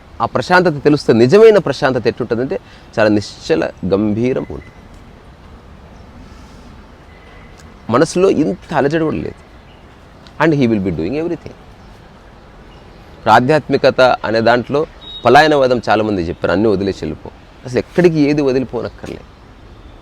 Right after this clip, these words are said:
ఇది ఎలాంటిదంటే నీకు తాగడం అవసరం లేదని తెలిసిందనుకో,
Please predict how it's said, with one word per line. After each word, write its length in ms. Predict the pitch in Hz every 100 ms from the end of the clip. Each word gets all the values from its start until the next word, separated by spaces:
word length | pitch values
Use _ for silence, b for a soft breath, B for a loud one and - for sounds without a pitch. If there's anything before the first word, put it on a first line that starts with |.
| - - 107
ఇది 120 | 104
ఎలాంటిదంటే 580 | 107 120 110 98 135 - - B B B B B -
నీకు 160 | 127 -
తాగడం 540 | - 101 131 151 151
అవసరం 460 | 110 120 135 147 143
లేదని 220 | 135 123
తెలిసిందనుకో, 580 | - 113 - 85 69